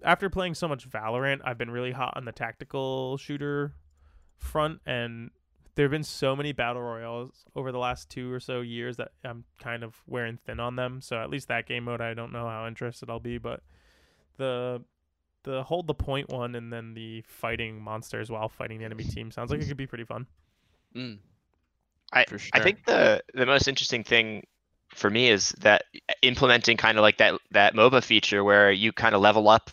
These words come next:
Speaker 3: over the, over the match, uh, 'cause that kinda adds some
Speaker 1: That's something new.
Speaker 3: Yeah, it, yeah, it's something fresh into that, into the kind of Overwatch tactic, you know, s-, that, that scene, the character-based shooter scene.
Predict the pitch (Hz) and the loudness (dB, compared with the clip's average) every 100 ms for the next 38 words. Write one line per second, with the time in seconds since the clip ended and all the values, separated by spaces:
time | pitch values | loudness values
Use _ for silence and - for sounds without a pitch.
0 | _ _ - - _ 107 101 104 92 101 | _ _ -20 -20 _ 0 4 2 4 6
1 | 95 92 92 90 - _ _ - 107 110 | 6 6 4 0 -6 _ _ 0 2 4
2 | 95 107 92 - - - 98 92 92 92 | 6 6 4 2 -4 -4 0 4 4 4
3 | 92 85 - 104 120 135 117 98 110 110 | 4 2 -2 4 4 6 6 8 6 4
4 | - 113 104 104 98 98 98 135 - 175 | 2 4 4 2 -6 -8 -10 -12 -4 -2
5 | 170 156 170 - _ _ _ _ _ _ | -2 -2 -2 -6 _ _ _ _ _ _
6 | _ 143 151 98 87 - - 147 131 - | _ 6 8 8 6 4 4 6 6 6
7 | - 156 151 165 - 139 98 - - 104 | 4 4 4 0 6 8 8 4 2 0
8 | 107 101 98 - - 107 104 104 120 107 | 4 6 6 4 -2 0 2 2 2 2
9 | 95 85 95 104 101 87 - - - - | 2 2 2 8 8 8 4 0 2 4
10 | 104 - - 90 - - - - 131 123 | 2 2 -6 -6 -6 -8 -6 -4 2 4
11 | 127 - - 123 98 87 95 120 113 110 | 4 4 6 6 4 0 2 6 8 6
12 | 101 101 - 117 98 90 107 95 90 87 | 4 4 4 4 4 2 4 4 2 -2